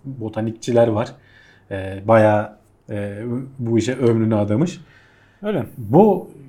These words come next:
Speaker 1: şey yok olmaların aslında hayvanlarla bir paralellik taşıyor. Adalardaki türler, e, kapalı ortamda özellikle özelleşmiş türler çok daha hızlı yok oluyorlarmış.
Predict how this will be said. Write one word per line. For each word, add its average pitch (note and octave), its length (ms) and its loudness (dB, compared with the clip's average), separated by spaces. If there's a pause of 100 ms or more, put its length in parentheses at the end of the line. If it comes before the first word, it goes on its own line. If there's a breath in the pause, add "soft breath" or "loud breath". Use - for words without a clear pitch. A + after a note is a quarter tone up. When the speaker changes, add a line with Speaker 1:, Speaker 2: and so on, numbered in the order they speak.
(280)
Speaker 1:
şey F3+ 320 0
yok E3+ 220 4
olmaların F3+ 440 2
aslında C3+ 380 -8
hayvanlarla D#3 440 -2
bir C#3+ 100 -4
paralellik C#3+ 500 -4
taşıyor. D#3+ 420 -6
Adalardaki D3 960 0 (100)
türler, A2 540 -4
e, G2+ 200 -12
kapalı C3 360 -4
ortamda A#2 460 -2
özellikle A2+ 540 -4
özelleşmiş G#2+ 640 -6
türler - 380 -10
çok C#3+ 260 -8
daha C3 260 -2
hızlı B2+ 300 -2
yok G#2+ 200 -6
oluyorlarmış. G2 520 -8